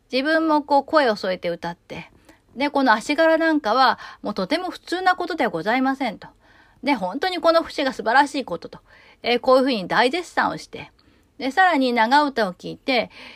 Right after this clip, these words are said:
えー、「これはどうかとちょっと心もとなく思っておりましたけれども、素晴らしいことです」と。で、これを伺いましたので、身も涼しく嬉しき。えー、私の好みも清らかに済みまして、本当に嬉しいことですと。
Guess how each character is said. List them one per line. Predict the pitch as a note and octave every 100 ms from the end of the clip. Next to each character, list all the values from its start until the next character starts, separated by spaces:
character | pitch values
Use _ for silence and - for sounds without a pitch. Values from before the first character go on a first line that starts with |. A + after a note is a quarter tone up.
| -
え | G#3+ G#3+ G3+ G3
ー、 |
「こ | F#3+ A3+
れ | C#4
は | D4
ど | A#3+ E4
う |
か | C#4
と | A#3+ F3+
ち | C4
ょ |
っ |
と | - G3
心 | F#3 B3+ D4+
も | D#4+
と | D#4+
な | E4+
く | D#4+ B3
思 | C3+ A#3+
っ | D4
て | -
お | A#3+
り | B3
ま | C4+ E4
し |
た | D#4 C#4
け | A3
れ | G3
ど | F3+
も、 | F3 - _
素 | -
晴 | G3+
ら | G#3
し | G#3 A3+
い |
こ | G#3 F3
と | D#3+
で | D#3+
す」 | -
と。 | - _ _ _ -
で、 | C#4+
こ | D4 C#4
れ | D#4+
を | D#4
伺 | D#4 D#4+ F4
い | F4
ま | F4+
し | G4+
た | E4+
の | C#4+ B3
で、 | D4 A#3+ - -
身 | G#3+
も | C4
涼 | D#4 D4 D#4+
し | -
く | A#3
嬉 | G#3 A3 A3
し |
き。 | - - _ _ _ _ -
え | A3
ー、 |
私 | A3 A#3 A3+
の | A#3+
好 | A#3+ A#3+
み | B3
も | B3 A3+
清 | - A3+
ら | D4+
か | D4
に | G#3+
済 | F#3+ A3
み | A3+
ま | A#3 A3+
し |
て、 | - F3+ - -
本 | - A#3+ C4+
当 |
に | D4+
嬉 | C#4+ D4 D4
し |
い | E4+
こ | D4 A3
と | F3
で | E3+
す |
と。 | -